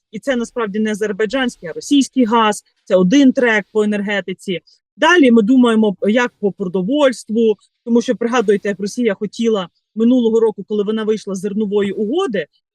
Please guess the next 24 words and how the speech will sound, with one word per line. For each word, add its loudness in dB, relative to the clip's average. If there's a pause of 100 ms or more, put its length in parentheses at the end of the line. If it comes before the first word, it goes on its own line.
як -2
вони 0
хотіли -6
зняти -8
санкції -4
і -2
з-, -6
і 0
задіяли 4
і 2
Гутєреша, -2 (280)
генсека -2
оон, 0
і -10
Туреччина -6
була -4
там -6
в -10
долі, 0 (420)
які -6
намагалися 0 (300)
продати -2
нам, -6
що, -4